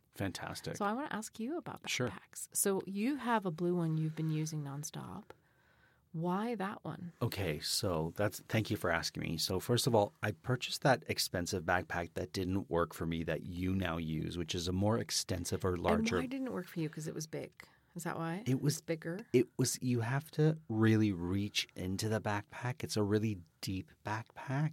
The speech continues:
Speaker 2: Yeah, it's a bit longer.
Speaker 1: And it doesn't have, like, zippers on the side where you can, like, like, I, I,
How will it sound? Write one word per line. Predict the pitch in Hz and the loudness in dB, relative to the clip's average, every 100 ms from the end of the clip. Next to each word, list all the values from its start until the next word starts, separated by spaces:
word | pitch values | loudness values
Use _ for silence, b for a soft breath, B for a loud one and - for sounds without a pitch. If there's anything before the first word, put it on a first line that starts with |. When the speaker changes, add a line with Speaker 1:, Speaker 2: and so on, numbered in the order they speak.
| 156 | -2
Speaker 2:
Yeah, | 180 156 156 | -4 -2 -2
it's | 160 | -4
a | |
bit | - - | -8 -6
longer. | 165 156 156 156 165 160 _ | -2 -2 -4 -6 -10 -14 _
Speaker 1:
And | 113 104 98 - _ | 0 2 0 -8 _
it | - | -4
doesn't | 131 123 156 | -2 4 4
have, | 143 104 | 4 0
like, | 90 | -2
zippers | 78 85 90 98 | -4 -4 -4 -2
on | 90 87 | -2 -2
the | |
side | 82 - 85 87 101 | -2 -2 0 0 -2
where | - 98 87 | -4 -4 -4
you | 85 | -4
can, | - 87 85 | -6 -4 -2
like, | 82 80 - _ _ _ _ _ _ _ _ _ _ | -4 -6 -14 _ _ _ _ _ _ _ _ _ _
like, | - 110 | -6 -4
I, | - 85 | -4 -6
I, | - | -4